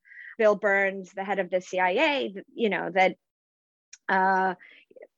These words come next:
Iran's nuclear advancements are concerning, but Iran has yet to maybe make the calculation, uh,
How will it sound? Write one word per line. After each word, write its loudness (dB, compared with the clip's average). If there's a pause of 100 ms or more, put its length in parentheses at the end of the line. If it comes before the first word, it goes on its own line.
(100)
Iran's 4
nuclear -2
advancements -4
are -2
concerning, 0 (100)
but 4
Iran 4
has -4
yet 2
to -14
maybe -6
make -6
the 0
calculation, 2 (160)
uh, -2